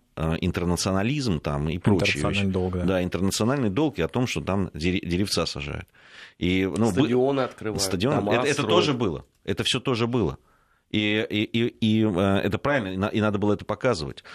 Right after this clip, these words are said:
Speaker 1: Но надо
Speaker 3: Но
Speaker 1: было
Speaker 3: не в программе
Speaker 1: абсолютно
Speaker 3: «Служу Советскому
Speaker 1: Да,
Speaker 3: Союзу».
Speaker 1: надо было абсолютно четко дать оценку, да, то международной, а, политики.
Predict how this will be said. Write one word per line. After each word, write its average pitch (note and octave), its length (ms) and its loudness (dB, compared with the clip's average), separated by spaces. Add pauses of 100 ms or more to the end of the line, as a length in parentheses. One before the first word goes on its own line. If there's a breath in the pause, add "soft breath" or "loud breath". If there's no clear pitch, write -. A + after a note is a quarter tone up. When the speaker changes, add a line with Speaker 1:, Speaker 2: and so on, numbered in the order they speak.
Speaker 1:
Но G#2+ 160 4
надо A2+ 240 2
Speaker 3:
Но G2+ 60 -2
Speaker 1:
было A2 200 4
Speaker 3:
не A2 60 2
в - 40 0
программе G#3+ 280 4
Speaker 1:
абсолютно C#3 140 2
Speaker 3:
«Служу D#3 320 0
Советскому C#3+ 560 0
Speaker 1:
Да, G2+ 80 4
Speaker 3:
Союзу». A2+ 240 2
Speaker 1:
надо B2 180 2
было B2 220 2
абсолютно B2+ 560 0
четко D3 440 0
дать B2 340 0
оценку, A2+ 680 -4 (260)
да, A#2+ 300 2
то A#2 120 -2
международной, G2 800 0 (260 soft breath)
а, F#2 200 0
политики. A#2 600 -6